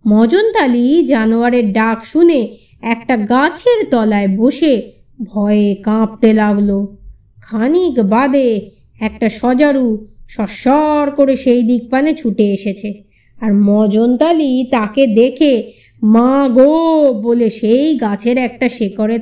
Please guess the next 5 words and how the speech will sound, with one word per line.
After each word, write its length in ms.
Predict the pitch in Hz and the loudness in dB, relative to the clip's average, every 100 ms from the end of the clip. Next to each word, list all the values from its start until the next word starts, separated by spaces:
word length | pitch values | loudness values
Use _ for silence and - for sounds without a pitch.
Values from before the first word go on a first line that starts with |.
| 226 | -4
তলায় 340 | 202 196 202 | -4 -2 -2
গিয়ে 260 | 190 247 359 | 0 0 2
লুকিয়েছে। 680 | 277 285 240 202 185 214 220 _ _ _ - | 2 0 0 -2 -2 -12 -18 _ _ _ -4
এমন 640 | 233 269 330 381 359 285 | 2 2 2 0 0 -2
সময় 680 | 254 - 285 302 294 262 226 | 0 2 2 2 0 -2 -4